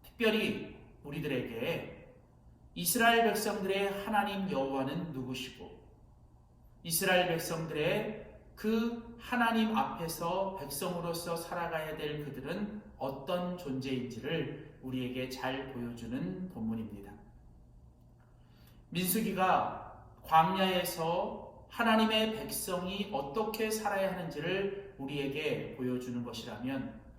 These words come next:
특별히 우리가 이 민수기 이십이 장에서 이십사 장까지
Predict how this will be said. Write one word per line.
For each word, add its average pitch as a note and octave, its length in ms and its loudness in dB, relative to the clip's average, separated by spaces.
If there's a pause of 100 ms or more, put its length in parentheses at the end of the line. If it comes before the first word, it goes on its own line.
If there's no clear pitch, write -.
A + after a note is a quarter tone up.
(380)
특별히 F3 360 -4
우리가 D#3 260 0
이 D3 220 -2
민수기 D#3+ 540 -6
이십이 C#3+ 360 -6
장에서 D3 1000 -2
이십사 E3+ 600 -2
장까지 F3 560 -2